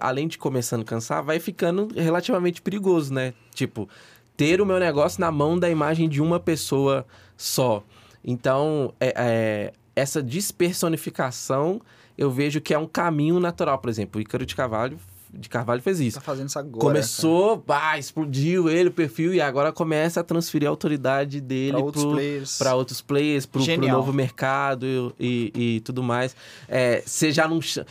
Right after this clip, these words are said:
Speaker 1: é, o seu negócio não é o nome do professor, é
Speaker 2: Não,
Speaker 1: o,
Speaker 2: é a
Speaker 1: é
Speaker 2: escola.
Speaker 1: o, é a escola, entendeu? Que tá ali por trás. Então, acho que tudo isso vai despersonificando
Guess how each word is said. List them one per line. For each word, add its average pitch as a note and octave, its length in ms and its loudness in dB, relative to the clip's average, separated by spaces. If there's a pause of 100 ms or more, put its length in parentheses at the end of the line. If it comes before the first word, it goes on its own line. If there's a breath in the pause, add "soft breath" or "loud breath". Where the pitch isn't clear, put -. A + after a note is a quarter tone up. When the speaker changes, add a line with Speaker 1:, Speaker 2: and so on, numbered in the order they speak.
(120)
Speaker 1:
é, B2+ 200 0
o B2+ 40 -2
seu D3+ 160 2
negócio D3+ 460 0
não E3 280 2
é D#3+ 120 4
o F3+ 80 4
nome D#3+ 380 2
do C#3+ 100 0
professor, B2 800 0
é A#2 100 4
Speaker 2:
Não, B2 460 6
Speaker 1:
o, G2+ 40 -6 (140)
Speaker 2:
é A2+ 60 -6
a - 20 -2
Speaker 1:
é - 20 -2
Speaker 2:
escola. A#2+ 320 2
Speaker 1:
o, B2 140 2
é A#2+ 140 4
a B2+ 40 2
escola, C#3 580 2
entendeu? B2 340 -2
Que - 100 -18
tá C3 120 -2
ali B2 120 -2
por A#2+ 180 -8
trás. C3 320 -2
Então, C#3 240 -2
acho C#3+ 140 -4
que - 60 -8
tudo F3+ 240 -2
isso F#3+ 140 -6
vai E3+ 120 2
despersonificando E3 1300 -2